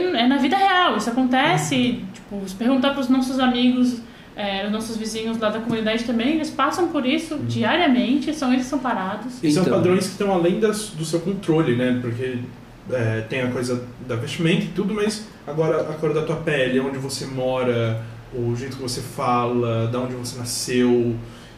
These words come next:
Speaker 2: tudo isso é fora do controle, você não consegue mudar isso, não
Speaker 1: É.
Speaker 2: importa o quanto você tente, sabe? Então vai ser uma coisa que as pessoas que são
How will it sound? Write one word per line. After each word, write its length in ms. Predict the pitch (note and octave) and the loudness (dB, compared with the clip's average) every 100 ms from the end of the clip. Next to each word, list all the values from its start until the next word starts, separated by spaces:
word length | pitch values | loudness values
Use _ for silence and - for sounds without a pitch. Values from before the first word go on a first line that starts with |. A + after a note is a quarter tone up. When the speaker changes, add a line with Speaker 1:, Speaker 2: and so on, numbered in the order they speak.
| - - | -20 -8
Speaker 2:
tudo 220 | G#3+ A3+ | -4 0
isso 200 | A3+ - | 0 0
é 60 | C4 | -2
fora 300 | - D#4+ F#4 | 0 2 2
do 100 | F3+ | 2
controle, 520 | E3 D3+ C#3+ C3 A#2 | 2 0 0 2 2
você 260 | A#2 B2 D#3 | 0 -4 -4
não 120 | D3+ | -4
consegue 460 | D#3 F3 G#3 B3+ A3 - - D3 | -2 -2 -2 -2 -4 -4 -8 -8
mudar 440 | D3+ C3+ B2+ A#2 | -4 0 0 0
isso, 200 | A#2 - | 0 -2
não 80 | B2 | -4
Speaker 1:
É. 20 | |
Speaker 2:
importa 320 | A#2 D#3+ F#3+ | -2 0 0
o 20 | F3 | 0
quanto 220 | E3 - | 0 0
você 220 | C3+ B2 | -4 -6
tente, 340 | - A2 G#2 | -6 -6 -6
sabe? 300 | - G#2+ A#2+ B2+ | -8 -8 -8 -8
Então 120 | C3+ C3 | -6 -4
vai 100 | C3 | -4
ser 160 | D#3 | -2
uma 140 | E3 F#3 | 0 2
coisa 240 | F3 F#3 | 2 2
que 300 | - A3 G#3+ - - - - - - - - - - | 0 -6 -8 -10 -16 -20 -20 -20 -20 -20 -20 -10 -6
as 120 | F3+ | -2
pessoas 540 | F#3 F3 E3+ F3 F3 | -2 2 6 6 4
que 140 | - E3+ | -2 -4
são 300 | F3+ E3 | -2 0